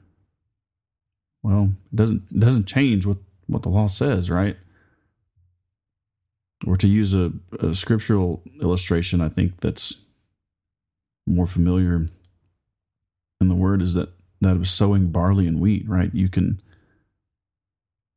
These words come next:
believe with all your heart that you're sowing wheat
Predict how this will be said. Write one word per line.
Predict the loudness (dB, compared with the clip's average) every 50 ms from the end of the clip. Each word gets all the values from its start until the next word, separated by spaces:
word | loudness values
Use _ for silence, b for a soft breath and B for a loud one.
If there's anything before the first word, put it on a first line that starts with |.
| -12 -8 -2
believe | 0 2 4 4 2 2 0
with | 0 -2 -2
all | 0 0 0
your | 0 0 -2
heart | -4 -4 -2 -2 -2 0 -2 -4 -4 -4
that | -4 -2
you're | 0 -2 -2 -2
sowing | -2 0 0 0 2 2 2 2 0 0 -4 -8 -10
wheat | -8 -2 0 2 2 2 2 0 -4 -8 -16